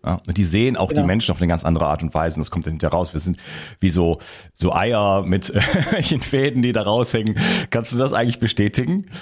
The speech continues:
Speaker 1: Hast du, hast du sowas, so eine Wahrnehmung auch schon mal gehabt?
Speaker 2: Also optisch, wenn ich einen Menschen angucke, dann ist er immer in seinem, das sieht dann, könnte man aussagen, wie ein Ei schon. Man sieht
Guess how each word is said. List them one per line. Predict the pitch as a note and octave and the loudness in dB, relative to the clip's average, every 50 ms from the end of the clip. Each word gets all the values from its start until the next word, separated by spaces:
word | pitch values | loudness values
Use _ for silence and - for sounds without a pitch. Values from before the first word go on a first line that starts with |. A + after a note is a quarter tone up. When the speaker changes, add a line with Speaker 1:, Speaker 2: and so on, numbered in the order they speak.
| - - | -6 -4
Speaker 1:
Hast | A2 G#2+ - | -4 -2 -2
du, | C3+ G#2+ G#2 G2+ | -2 0 2 2
hast | A2 G#2+ - A2 | 2 2 0 0
du | |
sowas, | G2 G2+ A2 G#2 G#2+ G#2 - | 0 2 2 2 2 0 0
so | - G2 F#2 G#2+ | -2 0 0 2
eine | G#2 G2 F#2 | 2 2 2
Wahrnehmung | G2+ G#2 G#2+ G2 F#2 F#2 | 2 2 2 2 2 2
auch | F2+ F2+ | 0 0
schon | - - A#2 | -2 -2 -2
mal | A#2+ | 0
gehabt? | A#2 A#2+ C3+ - - - - F3 D3 B2+ - - _ _ _ _ _ _ _ _ _ _ _ _ _ _ _ _ - - - - - _ _ | 0 0 -2 -2 -4 -4 0 0 0 0 0 -4 _ _ _ _ _ _ _ _ _ _ _ _ _ _ _ _ -20 -20 -20 -20 -20 _ _
Speaker 2:
Also | - D#3+ F3 F3 D#3 - - - | -2 2 2 2 2 0 -2 -2
optisch, | G3+ G3+ - - - A3 - | -2 -2 0 0 -2 0 0
wenn | - G3 | 0 0
ich | F#3 F3 | 2 2
einen | F3 E3 | 2 2
Menschen | E3 F3+ E3+ E3 - | 4 2 2 2 0
angucke, | D3+ F3+ - F3+ F3 - | 0 2 2 0 0 0
dann | F3+ D#3+ - | -2 -2 -2
ist | F3+ E3+ - | -4 -6 -4
er | D3 | 0
immer | F3+ F#3 F#3 F#3+ - - | 2 2 2 2 2 0
in | E3+ D#3 | 0 2
seinem, | D#3 D#3 D#3 D3+ D#3 D#3 D#3+ | 2 2 0 0 -4 -8 -10
das | - D3 - | -12 -12 -4
sieht | - G#3 F#3 | -2 0 2
dann, | F3+ D#3+ D#3 D3+ D3 - - - | 2 2 2 0 -2 -6 -4 -2
könnte | E3 E3+ E3 | 0 0 2
man | D#3+ D3+ C#3 | 2 0 0
aussagen, | - - D3 D#3+ D#3 D#3 - D3+ D#3 D3+ D3 | 0 0 0 0 2 0 0 2 2 2 2
wie | C#3 C#3+ | 2 2
ein | C#3 - | 2 2
Ei | G#2 B2 C3 C#3 | 2 2 0 0
schon. | - - D3+ D#3+ F3+ F3+ - - - - - _ _ _ _ | 0 0 0 0 0 -2 -4 -10 -20 -20 -20 _ _ _ _
Man | - D3 C#3+ | -2 0 0
sieht | D#3+ E3+ F3+ - | 0 0 -2 -4